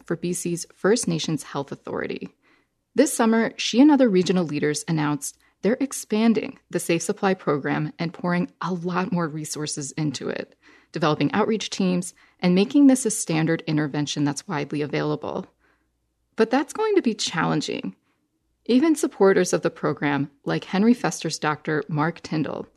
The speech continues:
are skeptical that other health providers will come on board.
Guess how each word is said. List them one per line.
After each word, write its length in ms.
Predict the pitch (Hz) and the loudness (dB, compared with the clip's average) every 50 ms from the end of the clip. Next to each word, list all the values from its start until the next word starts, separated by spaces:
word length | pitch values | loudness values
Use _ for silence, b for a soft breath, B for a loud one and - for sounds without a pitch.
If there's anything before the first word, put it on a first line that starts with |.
| b b b b b b - | b b b b b b -2
are 80 | 190 | 0
skeptical 640 | 190 - - - 247 247 - 277 262 - - - - | 0 0 2 2 2 2 2 0 -2 -2 -4 -4 -4
that 220 | - - - - - | -4 -6 -4 0 0
other 240 | 170 175 196 220 226 | 2 2 2 2 0
health 240 | 196 185 175 - | 0 -2 -4 -2
providers 560 | - - 156 151 147 143 143 139 143 143 - - - | -4 -4 -4 -2 0 0 0 -2 -2 -4 -8 -8 -10
will 80 | 156 | -10
come 240 | 151 - - 151 139 | -8 -6 -6 -4 -2
on 100 | 139 139 | -2 -2
board. 360 | 139 - - - - - - | -4 -4 -6 -6 -6 -8 -10